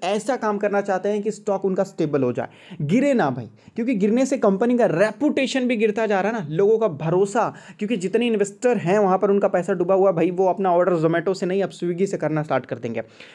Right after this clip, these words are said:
तो ये भी एक रेपुटेशन वाली बात होती है, उसको क्या बोलते हैं बिजनेस लैंग्वेज में, बोलते हैं गुडविल। गुडविल, अब जब किसी कंपनी का गुडविल गिरता है तो बहुत ख़राब चीज़ होती है, ये एक इंटेंजिबल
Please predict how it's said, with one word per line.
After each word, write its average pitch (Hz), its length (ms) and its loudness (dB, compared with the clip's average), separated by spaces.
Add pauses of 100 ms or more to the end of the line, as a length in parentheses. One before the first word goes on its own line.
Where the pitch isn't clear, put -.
(120)
तो 202 60 0
ये 214 140 2
भी 262 100 0
एक 269 120 0
रेपुटेशन 220 500 0
वाली 208 160 2
बात 180 220 2
होती 165 160 0
है, 147 100 2
उसको 240 320 -2
क्या 226 200 0
बोलते 226 240 2
हैं 233 200 -2
बिजनेस 180 340 0
लैंग्वेज 196 300 0
में, 226 180 -4
बोलते 180 260 0
हैं 202 220 -4
गुडविल। 151 500 0 (500)
गुडविल, 202 420 0 (300)
अब 165 100 0
जब 160 120 -8
किसी 247 200 -2
कंपनी 214 320 0
का 220 100 2
गुडविल 175 340 -2
गिरता 185 260 0
है 190 40 -6
तो 190 60 -4
बहुत 175 340 -4
ख़राब 139 300 -4
चीज़ 135 220 -8
होती 127 140 -6
है, 185 60 4
ये 202 120 0
एक 214 340 0
इंटेंजिबल 214 680 0